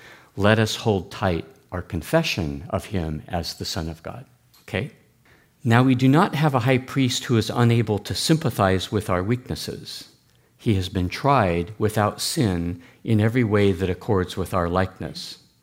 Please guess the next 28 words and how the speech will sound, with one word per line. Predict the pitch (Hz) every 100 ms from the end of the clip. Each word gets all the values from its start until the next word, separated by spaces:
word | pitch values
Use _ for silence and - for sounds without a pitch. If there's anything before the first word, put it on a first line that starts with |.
| _ _
Therefore, | 117 123 123 123 123
let | 113 92
us | 95 -
draw | 110 95
near | 92 95 113 123
with | 104 101
confidence | - 143 127 98 87 87 -
to | -
the | 98
throne | - - 123 113
of | 110 -
grace, | 95 82 80 - - - - _
to | -
the | 107 98
end | 98 98 92
that | -
we | 107 95
might | 92 -
receive | 92 - 104 85
mercy | 98 107 - 107
and | 95 92
might | 92
find | - 92 82
grace | 80 101 92 -
resulting | 90 80 87 85 92
in | 85 82
suitable | - 90 85 87
help. | 82 80